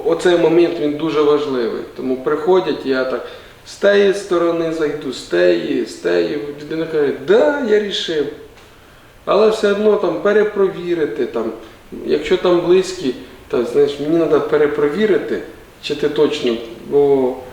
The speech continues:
я розумію, що ти там сильний пацан, там, хочеш швидше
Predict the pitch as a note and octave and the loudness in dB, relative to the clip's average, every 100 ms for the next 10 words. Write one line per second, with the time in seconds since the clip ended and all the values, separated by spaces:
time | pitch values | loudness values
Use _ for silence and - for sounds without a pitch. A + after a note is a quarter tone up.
0 | - - - D3 D3 D3 D#3 F#3+ F#3+ D3 | -20 -20 -2 2 4 4 4 4 4 2
1 | - - B2+ A#2 A2+ A2 - - - - | 0 -4 -6 -2 -2 -2 -6 -14 -20 -20
2 | - - - - - - - - D3 C3+ | -20 -20 -20 -20 -20 -20 -18 -2 4 6
3 | C3 C3 C3 - E3+ E3+ B2 G2+ G#2 - | 4 4 0 2 2 2 0 -4 -8 -14
4 | - - - - - - - - - - | -20 -20 -20 -20 -20 -20 -20 -20 -20 -20
5 | - - - - A#2 A#2 A#2 - A#2+ A#2 | -20 -12 -10 0 0 0 -2 0 2 2
6 | A#2 | -2